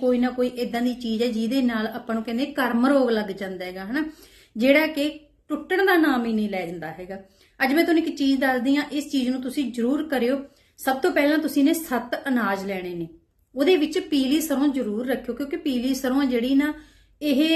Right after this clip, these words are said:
ਇੱਕ ਲਾ ਲਓ ਵੀ ਨਜ਼ਰ ਦੋਸਤ ਨੂੰ ਬਹੁਤ ਜ਼ਿਆਦਾ ਮੰਨੀ ਜਾਂਦੀ ਹੈਗੀ, ਜਿਹੜੇ ਕਿ ਆਪਣੇ ਸ਼ਾਸਤਰ ਵਿੱਦਿਆ ਵਾਲੇ ਨੇ, ਹਨਾ, ਵਾਸਤੂ ਦੋਸ਼ ਜਿਵੇਂ ਮੰਨਦੇ ਨੇ ਜਾਂ ਆਪਾਂ ਐਸਟਰੋਲੋਜੀ ਕਹਿ ਦਿੰਦੇ ਆ, ਉਹ ਨਾ ਇਹ ਚੀਜ਼ ਨੂੰ ਬਹੁਤ ਜ਼ਿਆਦਾ ਮੰਨਦੇ ਆ।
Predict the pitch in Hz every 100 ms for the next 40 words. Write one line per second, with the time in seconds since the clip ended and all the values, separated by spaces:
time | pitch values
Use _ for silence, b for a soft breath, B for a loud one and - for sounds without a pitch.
0 | 320 302 285 - 294 269 262 269 294 294
1 | 294 - - _ - 269 262 262 320 302
2 | 277 285 277 226 247 320 285 262 226 240
3 | 226 208 202 190 180 190 185 254 302 -
4 | 220 214 226 247 254 240 220 220 220 208
5 | - 226 208 196 196 190 190 208 240 269
6 | 349 359 B B B - 226 226 285 240
7 | 233 233 233 226 220 214 208 208 214 214
8 | 233 226 226 226 226 - B B 220 220
9 | 262 247 214 226 220 208 233 247 240 240
10 | 294 320 339 330 254 269 262 214 247 240
11 | 220 220 196 185 175 175 165 165